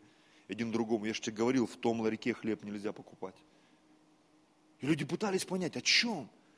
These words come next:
О чём он говорит? А Иисус говорил о приоритетах. Потому что если твоё сокровище — это Бог, твоё сердце будет в Боге. И те деньги, те возможности, те способности, которые придут в твою жизнь,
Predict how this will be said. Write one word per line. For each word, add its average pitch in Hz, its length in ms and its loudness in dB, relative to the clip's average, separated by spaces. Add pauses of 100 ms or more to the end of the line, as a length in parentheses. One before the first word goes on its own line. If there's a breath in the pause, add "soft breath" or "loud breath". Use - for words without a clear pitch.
(160 soft breath)
О - 80 -12
чём 180 280 8
он 208 120 4
говорит? 214 420 4 (880)
А 123 100 0
Иисус 165 220 -2
говорил 170 280 2
о 160 40 0
приоритетах. 170 640 -6 (1040 soft breath)
Потому 175 280 4
что - 320 2 (320 loud breath)
если 135 260 0
твоё 202 240 4
сокровище — 202 760 -2
это 131 200 -4
Бог, 214 400 -4 (1120 soft breath)
твоё 156 200 10
сердце 190 380 8
будет 165 260 0
в 160 100 -8
Боге. 143 380 -2 (800 loud breath)
И - 80 -2
те 220 140 4
деньги, 180 760 6
те 262 120 4
возможности, 175 800 2
те 233 160 4
способности, 190 720 6
которые 185 280 8
придут 190 320 2
в - 40 -12
твою 208 180 2
жизнь, 185 280 4